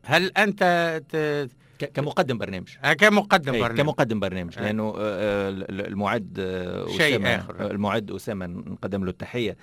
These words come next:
Speaker 1: مم.
Speaker 2: أسامة الحكيري.
Speaker 1: مم.
Speaker 2: آه، العبد لله ل-، المقدم متاع البرنامج. معايا م-، مروان، آه، عاشوري ككرونيكور.
Speaker 1: آه.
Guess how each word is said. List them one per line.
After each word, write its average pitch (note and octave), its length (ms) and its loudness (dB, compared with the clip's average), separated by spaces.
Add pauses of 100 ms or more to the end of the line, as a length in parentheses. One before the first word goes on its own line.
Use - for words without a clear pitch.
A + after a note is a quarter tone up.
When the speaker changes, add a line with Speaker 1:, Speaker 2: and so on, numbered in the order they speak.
(120)
Speaker 1:
مم. A2 160 -10 (120)
Speaker 2:
أسامة F#2+ 200 -6
الحكيري. G2+ 480 -6 (160)
Speaker 1:
مم. F#2+ 200 -14
Speaker 2:
آه، F#2 920 -4 (180)
العبد B2 300 -4
لله D3 640 0
ل-، C3 220 -4
المقدم B2 520 2
متاع A2+ 200 0
البرنامج. G2+ 480 0 (100)
معايا C#3+ 560 2
م-، C#3 260 -4
مروان، C#3 520 2
آه، G#2 420 -2
عاشوري D3+ 600 -2
ككرونيكور. G#2 1200 -2 (200)
Speaker 1:
آه. G#2+ 200 -10